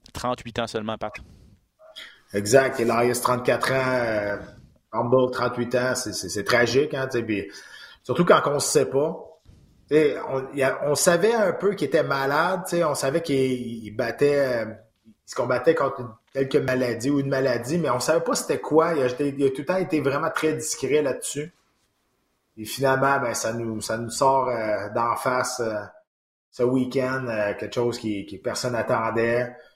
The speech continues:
Speaker 2: Une grosse, grosse vague d'amour, euh, sur les réseaux sociaux, de la communauté des arts martiaux mixtes également, parce que,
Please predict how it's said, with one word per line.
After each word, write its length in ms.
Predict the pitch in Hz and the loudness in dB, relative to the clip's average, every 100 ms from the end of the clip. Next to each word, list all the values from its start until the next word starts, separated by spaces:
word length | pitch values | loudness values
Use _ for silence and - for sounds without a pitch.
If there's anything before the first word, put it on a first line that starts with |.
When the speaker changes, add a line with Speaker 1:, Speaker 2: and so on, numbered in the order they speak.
| _ _ | _ _
Speaker 2:
Une 140 | 110 110 | -10 0
grosse, 320 | 123 131 127 | 4 4 4
grosse 260 | 123 127 120 | 0 0 2
vague 240 | 131 123 | 0 0
d'amour, 520 | 120 117 123 117 117 | 0 2 0 0 0
euh, 240 | 110 104 98 - - _ _ _ _ | 0 0 -4 -8 -14 _ _ _ _
sur 240 | - - 120 | -8 -2 0
les 140 | 117 | 2
réseaux 220 | 113 113 | 0 0
sociaux, 480 | 113 123 98 131 123 | -2 -2 0 0 0
de 60 | 113 | 0
la 80 | 104 | 0
communauté 520 | 123 135 131 123 131 | 0 0 0 2 0
des 160 | 120 | 2
arts 140 | 120 120 | 0 0
martiaux 280 | 113 - 113 | -4 -4 -4
mixtes 220 | 120 - | -4 -4
également, 360 | 113 113 117 117 | -4 -2 -4 -6
parce 180 | 107 - | -6 -4
que, 160 | 110 | -2